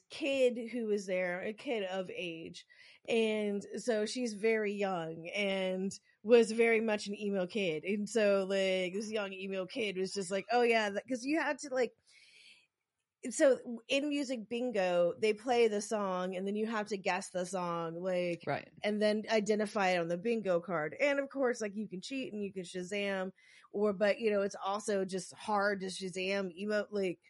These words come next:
Speaker 1: it was a very hard wrong. And if we did, round, and if we didn't have, have a young, young child with us,
Speaker 2: Yeah.
Speaker 1: I don't know what we would have done. I would just been like, "I don't."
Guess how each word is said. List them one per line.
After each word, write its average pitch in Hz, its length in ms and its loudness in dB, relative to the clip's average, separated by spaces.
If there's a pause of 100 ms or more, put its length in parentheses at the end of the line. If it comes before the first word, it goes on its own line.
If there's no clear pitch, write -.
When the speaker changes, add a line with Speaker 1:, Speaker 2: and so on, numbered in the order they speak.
(300)
Speaker 1:
it 226 60 -2
was 240 120 -2
a 208 60 -2
very 185 280 0
hard 165 280 -4
wrong. 160 300 -2
And 165 100 -4
if 175 100 -6
we 208 60 -8
did, 208 140 -8 (140)
round, 175 340 0
and 175 100 -4
if 175 60 -4
we 208 80 -4
didn't 233 180 0
have, 202 240 -4
have 180 180 -2
a 175 60 -6
young, 175 380 -2
young 165 180 -4
child 143 480 -8
with 147 160 -10
us, - 320 -12 (840)
Speaker 2:
Yeah. - 100 -6 (380)
Speaker 1:
I 208 100 2
don't 190 120 2
know 180 120 2
what 185 200 0
we 180 100 -2
would 175 160 -2
have 160 100 -6
done. 156 300 -4
I 185 160 0
would 196 140 0
just 196 180 -4
been 190 180 -2
like, 170 280 -2
"I 185 180 -8
don't." 185 280 -6